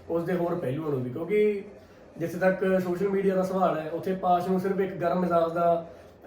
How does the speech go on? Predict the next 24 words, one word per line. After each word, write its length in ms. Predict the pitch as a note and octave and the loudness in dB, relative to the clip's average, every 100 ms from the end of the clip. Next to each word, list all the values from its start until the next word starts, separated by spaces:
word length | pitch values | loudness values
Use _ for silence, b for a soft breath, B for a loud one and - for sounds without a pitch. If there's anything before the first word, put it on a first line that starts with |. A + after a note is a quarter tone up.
| D3+ | -4
ਅ, 20 | |
ਕਵੀ 240 | C#3+ F3+ G3+ | 0 0 0
ਹੀ 180 | G3 G3+ | 0 0
ਦਰਸਾਇਆ 360 | F#3+ D3 C#3+ | 0 0 0
ਗਿਆ 220 | C3 C3 | 0 0
ਹੈ। 100 | C3 | 0
ਉਸ 120 | D3+ D#3 | 0 0
ਦੇ 160 | F#3+ | 2
ਜੋ 140 | G3 F3+ | 2 2
ਹੋਰ 200 | F#3 F3+ | 0 0
ਪੱਖ 280 | F3+ F3 | -2 -2
ਨੇ, 200 | F3+ F3+ F3 - - | -2 -2 -4 -10 -6
ਉਹਨਾਂ 160 | E3 G3 | -2 0
ਬਾਰੇ 180 | F#3 | 2
ਕੋਈ 220 | F#3 G3 F3+ | 2 2 2
ਗੱਲ 120 | C#3+ | 0
ਨਹੀਂ 120 | B2+ | -2
ਕਰਦਾ, 300 | A#2 G#2+ A2 - B B B B | -6 -10 -14 -16 B B B B
ਤੇ 60 | D#3 | -4
ਅੱਜ 120 | C#3+ | -4
ਅਸੀਂ 180 | - D3 | -2 0
ਉਹੀ 140 | D#3 | 0
ਕਰਨਾ 260 | C#3+ B2 C3 | 0 -2 -4
ਹੈ। 280 | F#3+ - | -4 -8